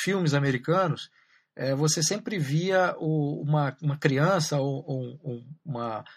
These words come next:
uma adolescente indo pra frente de suas casas com uma mesinha e vendendo suco, né? E isso fazia parte, assim, desse espírito empreendedor americano. Você acha que essas, essa série de leis, e eu dei apenas dois exemplos,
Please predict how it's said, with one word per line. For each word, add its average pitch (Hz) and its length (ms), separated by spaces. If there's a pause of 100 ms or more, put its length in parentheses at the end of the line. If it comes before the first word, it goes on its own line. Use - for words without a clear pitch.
(140)
uma 135 120
adolescente 143 680
indo 180 360
pra 165 160
frente 165 240
de 156 80
suas 156 180
casas 175 460
com 160 100
uma 156 140
mesinha 160 560
e 202 80
vendendo 185 420
suco, 165 460
né? 160 200 (560)
E 147 140
isso 180 180
fazia 202 320
parte, 208 420
assim, 156 180
desse 151 200
espírito 170 520
empreendedor 147 500
americano. 131 560 (500)
Você 165 220
acha 262 240
que 302 100
essas, 202 380
essa 165 180
série 202 280
de 185 100
leis, 156 400
e 147 60
eu 143 80
dei 143 240
apenas 135 500
dois 143 220
exemplos, 151 460